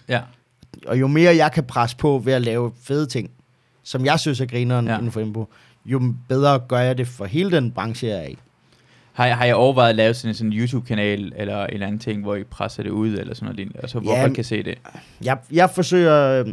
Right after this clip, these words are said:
Speaker 2: ja, jeg forsøger bare at sige ja og, og selv opsøge de projekter, jeg synes er sjove.
Speaker 1: Mm.
Speaker 2: Nu s-, for eksempel spurgte Heino, om jeg ville lave det show sammen med ham. Det var en pissefed mulighed, fordi jeg kan rigtig godt lide Heino,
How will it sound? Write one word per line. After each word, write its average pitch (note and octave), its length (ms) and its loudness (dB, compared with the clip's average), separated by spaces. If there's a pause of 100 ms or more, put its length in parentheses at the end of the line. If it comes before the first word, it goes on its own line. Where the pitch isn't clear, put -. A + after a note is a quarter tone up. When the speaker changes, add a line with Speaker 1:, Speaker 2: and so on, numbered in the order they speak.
(160)
Speaker 2:
ja, - 60 -10 (500)
jeg D#3 120 0
forsøger D#3+ 280 6
bare C3 280 2 (140)
at A#2+ 60 -2
sige A#2+ 180 -4
ja C3 240 0
og, A2+ 300 -4
og A2 160 -4 (120)
selv D3+ 260 2
opsøge B2 320 0
de A#2+ 120 -6
projekter, A2 560 -6 (140)
jeg G#2 180 -4
synes - 400 -12
er - 40 -10
sjove. - 280 -12 (180)
Speaker 1:
Mm. A2 320 -2
Speaker 2:
Nu C#3+ 300 0
s-, - 160 -12 (160)
for C3 120 -6
eksempel E3+ 280 0
spurgte C3+ 300 2
Heino, B2 260 2
om A#2 100 0
jeg A2 140 0
ville G#2+ 120 -2
lave A2+ 220 0 (120)
det A2+ 100 -4
show A#2 160 0
sammen G#2 200 -4
med G2+ 60 -4
ham. C#3+ 220 0 (760)
Det D#3+ 120 4
var C3+ 220 4
en A#2+ 260 -2
pissefed B2 400 0
mulighed, A2+ 320 -2
fordi A2+ 260 -10
jeg A2 120 -2
kan G2 120 -10
rigtig A2 220 -4
godt G#2 120 -2
lide G2+ 120 -4
Heino, A#2 220 0